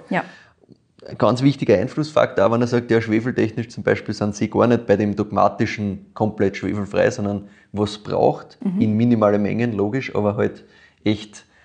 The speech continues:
Speaker 2: nicht auf dieses, wir müssen jetzt irgendwie auch in Zukunft nicht auf null Schwefel gehen.
Speaker 1: Ja.
Speaker 2: Das hat ihm halt fasziniert. Und dann sagt er halt, ja,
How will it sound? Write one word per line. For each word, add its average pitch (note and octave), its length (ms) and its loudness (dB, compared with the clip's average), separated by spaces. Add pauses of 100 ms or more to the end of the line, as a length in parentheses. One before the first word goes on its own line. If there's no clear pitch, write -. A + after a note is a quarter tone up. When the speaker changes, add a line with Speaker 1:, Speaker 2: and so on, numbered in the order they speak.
(220)
Speaker 2:
nicht G#2+ 300 2
auf G#2 160 2
dieses, G#2 320 -2
wir G#2+ 80 0
müssen A2 320 0
jetzt G2+ 140 -2
irgendwie G#2 400 0
auch F#2+ 100 4
in G2 100 0
Zukunft A2 540 0
nicht G2 280 -2
auf F#2+ 180 -4
null G#2 200 -2
Schwefel G2+ 320 -4
gehen. A2+ 200 -8 (100)
Speaker 1:
Ja. G3 140 -2 (560)
Speaker 2:
Das D3 120 -2
hat B2 120 6
ihm A#2 100 4
halt A#2 140 2
fasziniert. A#2+ 500 0 (500)
Und A2+ 180 0
dann G#2+ 120 4
sagt A2 240 6
er A#2+ 60 8
halt, G#2 120 4
ja, G#2 240 6